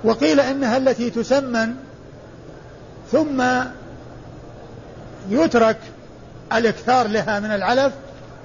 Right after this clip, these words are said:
ويقلل حتى تكون تلك القوة التي اكتسبتها عن طريق التسمين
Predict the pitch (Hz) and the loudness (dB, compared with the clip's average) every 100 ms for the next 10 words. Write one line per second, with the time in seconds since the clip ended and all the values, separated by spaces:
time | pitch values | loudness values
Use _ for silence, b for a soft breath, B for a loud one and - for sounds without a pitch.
0 | - - - - - 226 247 233 269 269 | -18 -18 -18 -18 0 6 6 4 2 2
1 | 220 220 226 262 - - - - - - | 4 2 2 -6 -14 -20 -20 -20 -20 -20
2 | - - - - - - - - - - | -20 -20 -20 -20 -18 -18 -20 -20 -20 -20
3 | - - 240 247 220 214 202 180 - - | -12 0 0 2 2 2 2 -2 -4 -16
4 | - - - - - - - - 220 277 | -18 -18 -18 -18 -18 -18 -8 -4 0 2
5 | 254 254 247 226 220 240 320 254 190 226 | 2 2 2 2 2 2 4 4 4 0
6 | 214 202 214 - 220 262 175 202 202 - | -2 -2 -2 -2 2 2 2 2 0 -2
7 | - - - - - - - 165 220 214 | -16 -18 -18 -18 -18 -20 -6 0 0 2
8 | 254 247 220 220 - 220 269 277 | 2 2 0 0 0 2 2 2